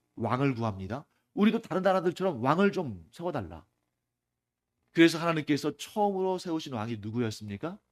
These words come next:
사울이었죠. 여러분, 아마도 이스라엘 백성들은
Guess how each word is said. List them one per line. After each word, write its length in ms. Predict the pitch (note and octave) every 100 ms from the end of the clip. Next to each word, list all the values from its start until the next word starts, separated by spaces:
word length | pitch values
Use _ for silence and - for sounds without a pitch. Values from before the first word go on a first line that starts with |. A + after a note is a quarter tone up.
| _ _ _ _ _ _
사울이었죠. 800 | - D3 C#3+ C3+ A2 F2+ - - _ _ _ _ _ _ _ _ - - _ _ _ _ _ _ -
여러분, 240 | C3+ B2 G#2+
아마도 680 | - A2+ B2+ C#3+ A2 B2 G#2
이스라엘 400 | - B2 C3+ B2+
백성들은 680 | A2+ - G2+ G2 C#3+ F#2+